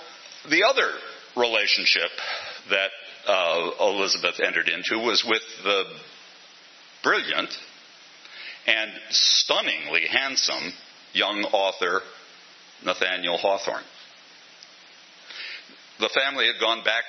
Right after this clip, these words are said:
to, uh, Salem, basically to help old Doctor Peabody, Nathaniel,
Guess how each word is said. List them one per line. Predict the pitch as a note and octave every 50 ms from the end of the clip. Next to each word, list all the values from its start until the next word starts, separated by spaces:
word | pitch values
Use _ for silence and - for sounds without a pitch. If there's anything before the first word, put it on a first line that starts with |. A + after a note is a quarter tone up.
| - -
to, | - A#2 A#2 A#2 A#2+ A2+ A2+ G#2
uh, | G#2+ G#2 G#2 G#2 G2+ - - - - - -
Salem, | - - - C3+ B2 A2+ E2+ D2+ C#2 F#2 C3+ E3+ - - - - - - - - - - - - - - -
basically | - G2 D#3 F#3 - G#2+ F#2 - - G2+ G#2 A#2
to | - G#2 F2+ F#2 F#2 F#2 F2 - - - - - - - - -
help | - G#2+ A2+ B2+ - - - - - - - - - - - - - - - - - -
old | A2 A2+ A#2+ A2+ G#2 -
Doctor | G2+ G2 G#2+ - - G2 E2+ -
Peabody, | - F2+ E2+ - E2 D2 E2 A2 A#2 - -
Nathaniel, | D2+ C#2+ - - G2+ G#2 G#2 F#2+ E2+ E2 G2